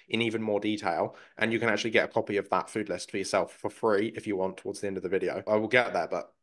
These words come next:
first, let me just detail this because it's really important. And I see people really nailing this physical, the physical and physiological components, you know, eating the nutritionally dense diet, avoiding the foods that they're restricted to, but then not doing emotional work, and you really have to.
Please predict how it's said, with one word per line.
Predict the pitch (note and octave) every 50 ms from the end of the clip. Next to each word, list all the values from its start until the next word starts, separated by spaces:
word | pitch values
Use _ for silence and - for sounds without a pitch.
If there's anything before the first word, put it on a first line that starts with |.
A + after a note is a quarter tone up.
| _ _ -
first, | - C3 A2+ G#2 - - -
let | G#2+ A#2
me | C3 C3
just | A2+ B2+ - -
detail | C3 C3+ C3 A#2 A2 G2+
this | F#2 E2 -
because | - G#2 - - - A2 G#2 - -
it's | G#2+ G#2+ G#2 A#2
really | B2+ C3 C3
important. | A#2+ G#2+ A#2+ A#2+ G#2+ F2+ D2
And | F2+ G2
I | G#2+
see | G#2 - A#2 A2
people | - A#2 G#2 - G#2+ G2 F#2+
really | A2+ B2 B2+ B2 A2+
nailing | A2+ A2 A#2 A#2+ B2+ A#2+ G#2+ G2+ F#2+ F#2+ F#2
this | G2+ G2 -
physical, | - C3+ B2+ B2 B2 - - A2 G#2+ G#2 G2+ G#2 - - - - - - _ _ _ -
the | A#2 A2 G#2
physical | - - C#3+ C#3+ B2+ B2+ - - C3 B2 A2+
and | G#2+ -
physiological | - C3 A#2 A#2+ A#2+ A2+ A#2 A#2+ A2+ - - G#2+
components, | G#2+ G#2+ G#2 - - _ _ _ - A#2 A2+ G2 D2+ F#2 A2+ - - -
you | G#2+ G2+
know, | G2+ G#2 A2 G#2+ - - - - - _ _ -
eating | A2+ A2 G#2+ A2+ A2+
the | G#2+ A2 G#2+
nutritionally | - A2+ A2 G#2+ - A#2 A2+ - A#2 A2
dense | G#2+ G#2+ G#2+ G2 -
diet, | - A2 G#2+ G2 D#2+ D#2+
avoiding | F2+ G#2 A2 A2 A2 A2
the | G2+
foods | - - A#2 G#2
that | - G2+
they're | F#2+
restricted | G2+ - - A#2+ - - -
to, | G2+ - - -
but | A2+ G#2
then | A2+ A#2 A#2+ B2+
not | C3+ C#3 C3+
doing | C3+ B2 B2 A#2+ A2+
emotional | G#2+ G#2+ A2+ A2+ G#2 - G#2+ G2+ F#2+
work, | G2 F#2+ E2+ D2+ -
and | G2+ G2+
you | F#2+
really | F#2 G#2 F#2+ F2+
have | F2+ - F#2 F#2 - -
to. | - -